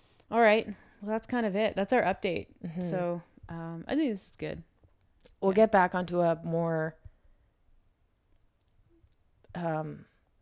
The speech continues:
Speaker 1: Regular schedule
Speaker 2: regular
Speaker 1: that we're
Speaker 2: schedule, but we're gonna try to get another one out in the next day or so on nutrition.
Speaker 1: Yeah.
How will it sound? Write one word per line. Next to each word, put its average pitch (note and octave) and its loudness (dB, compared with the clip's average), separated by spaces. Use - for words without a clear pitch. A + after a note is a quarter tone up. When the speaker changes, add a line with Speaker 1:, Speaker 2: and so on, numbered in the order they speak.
Speaker 1:
Regular F#3 -4
schedule F3+ 0
Speaker 2:
regular G3 4
Speaker 1:
that F#3+ -6
we're F3 -6
Speaker 2:
schedule, E3+ 0
but F3 4
we're F#3 2
gonna G#3 4
try G3+ 2
to F#3+ 2
get F3 2
another E3 0
one D#3 -2
out D3+ -4
in D#3 -10
the D#3+ -6
next D3+ -6
day D3 -6
or - -10
so - -8
on D#3 -6
nutrition. E3+ -10
Speaker 1:
Yeah. - -8